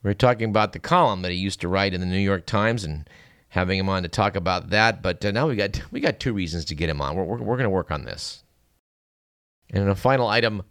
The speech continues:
plugging documentaries in general, I can't resist saying a few good things about one I saw titled The Tasmanian Devil, which <laughs> was all about, uh,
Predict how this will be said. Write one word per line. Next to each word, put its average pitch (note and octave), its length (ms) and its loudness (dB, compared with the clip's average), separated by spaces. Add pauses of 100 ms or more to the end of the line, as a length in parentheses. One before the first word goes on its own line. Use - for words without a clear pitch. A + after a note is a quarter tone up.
plugging B2+ 400 2
documentaries B2 760 2
in G#2 100 -2
general, B2 320 4
I G#2+ 80 2
can't A#2+ 300 -2
resist G#2+ 320 -2
saying A2 240 2
a G2+ 60 -2
few A2 160 0
good G#2 200 0
things G#2+ 220 -2
about F#2+ 240 2
one G#2 200 2
I G2 120 0
saw G2+ 300 2
titled G2+ 520 -2 (560)
The G2 60 -4
Tasmanian B2+ 760 2
Devil, A2 400 2
which F2 180 -4
<laughs> E3 60 -2
was - 240 -8
all C3 200 2
about, G#2 440 0
uh, F#2 200 0